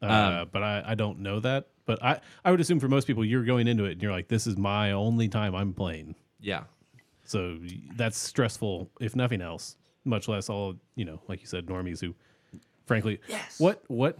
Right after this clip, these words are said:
Speaker 1: creative thing can you do? Go ahead
Speaker 2: Exactly,
Speaker 1: and do
Speaker 2: yeah.
Speaker 1: that in front of half of America.
Speaker 2: Exactly.
Speaker 3: Yeah. And
Speaker 2: And
Speaker 3: under,
Speaker 2: then some.
Speaker 1: Yeah.
Speaker 3: under scrutinization of
Speaker 1: Yeah.
Speaker 3: half America, not
Speaker 1: And
Speaker 3: just, like,
Speaker 1: with a
Speaker 3: half
Speaker 1: giant
Speaker 3: America.
Speaker 1: clock counting down to the next ad
Speaker 3: Mm-hmm.
Speaker 1: break or whatever. Like,
Speaker 3: Yep.
Speaker 1: I imagine that's what,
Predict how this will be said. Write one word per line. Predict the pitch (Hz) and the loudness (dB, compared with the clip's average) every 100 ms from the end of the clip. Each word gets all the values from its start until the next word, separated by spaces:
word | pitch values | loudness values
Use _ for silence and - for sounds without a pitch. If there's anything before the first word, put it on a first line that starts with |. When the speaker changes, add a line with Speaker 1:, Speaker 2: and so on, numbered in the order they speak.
| - | -8
Speaker 1:
creative | - 135 139 135 | 0 4 4 4
thing | 139 135 | 4 4
can | 123 | 4
you | 123 | 4
do? | 160 87 76 - _ _ - | 4 0 -4 -14 _ _ 0
Go | 117 | 4
ahead | 98 - | 6 6
Speaker 2:
Exactly, | 127 120 | 4 0
Speaker 1:
and | - | 4
do | 127 | 2
Speaker 2:
yeah. | - | 4
Speaker 1:
that | 131 127 | 2 2
in | 110 | 0
front | 113 117 | 2 2
of | 107 98 - - | 2 -2 -8 -14
half | - 113 104 | -4 -2 -2
of | 107 | -2
America. | 104 101 85 80 - - - | -2 -2 -4 -6 -10 -8 -6
Speaker 2:
Exactly. | 110 110 214 | 2 4 4
Speaker 3:
Yeah. | 254 131 - - _ _ | 2 -2 -8 -20 _ _
And | 190 196 | -2 0
Speaker 2:
And | |
Speaker 3:
under, | 196 226 117 | 2 6 6
Speaker 2:
then | 120 | 4
some. | 110 95 64 55 - | 0 -2 -2 -4 -2
Speaker 1:
Yeah. | 143 | 0
Speaker 3:
under | 220 180 | 2 0
scrutinization | - - - 233 175 156 143 240 302 170 104 - - | -4 -8 -4 -4 -2 -2 0 2 2 0 -4 -10 -2
of | 120 | 2
Speaker 1:
Yeah. | 135 | 2
Speaker 3:
half | 123 123 | 0 -4
America, | 113 107 - 101 | -8 -8 -10 -2
not | 120 | 2
Speaker 1:
And | 127 | 2
Speaker 3:
just, | 196 - | 2 0
like, | 156 139 | -2 2
Speaker 1:
with | 139 | 2
a | 120 | 4
Speaker 3:
half | 123 | 4
Speaker 1:
giant | 123 123 | 4 4
Speaker 3:
America. | 151 | 2
Speaker 1:
clock | 123 120 120 - _ | 2 2 2 -6 _
counting | - 104 107 | -2 0 2
down | 101 104 110 110 104 - | 2 2 2 0 -2 -6
to | 104 | -4
the | 98 | -2
next | 104 113 | -2 -2
ad | 110 104 | -4 -2
Speaker 3:
Mm-hmm. | 143 | 0
Speaker 1:
break | 107 113 | 0 0
or | |
whatever. | 107 104 104 104 | -4 -4 -6 -10
Like, | 101 | -4
Speaker 3:
Yep. | 120 165 | -2 0
Speaker 1:
I | 110 | -2
imagine | 101 101 95 95 92 | -2 -4 -6 -6 -6
that's | 92 - | -6 -6
what, | 98 | -8